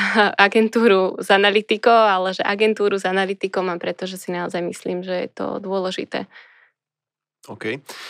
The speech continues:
Speaker 2: A v online marketingu sa v minulosti tak vždycky hovorilo, že na rozdiel od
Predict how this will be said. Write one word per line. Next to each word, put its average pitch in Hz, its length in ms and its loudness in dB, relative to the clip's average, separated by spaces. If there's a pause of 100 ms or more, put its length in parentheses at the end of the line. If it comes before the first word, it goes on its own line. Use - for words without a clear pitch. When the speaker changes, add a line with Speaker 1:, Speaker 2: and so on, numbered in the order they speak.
(160)
Speaker 2:
A 98 480 -8
v - 320 -20
online 143 240 -2
marketingu 120 720 -4
sa 104 160 -4
v 113 160 -4
minulosti 107 240 -4
tak 110 80 -6
vždycky 98 320 -8
hovorilo, 107 320 0
že 98 320 -4
na 98 160 -2
rozdiel 98 400 -2
od - 240 -8